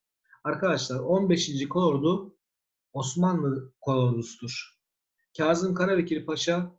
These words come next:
Osmanlı Paşasıdır. Mustafa Kemal ise artık istifa etmiştir.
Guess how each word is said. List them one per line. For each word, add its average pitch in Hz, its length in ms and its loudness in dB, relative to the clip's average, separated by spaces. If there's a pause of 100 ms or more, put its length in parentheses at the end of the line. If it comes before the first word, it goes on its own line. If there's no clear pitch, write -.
(140)
Osmanlı 165 580 0
Paşasıdır. 127 840 -6 (300)
Mustafa 160 460 -2
Kemal 180 280 0
ise 165 260 0
artık 175 480 -2
istifa 170 440 -2
etmiştir. 185 600 -2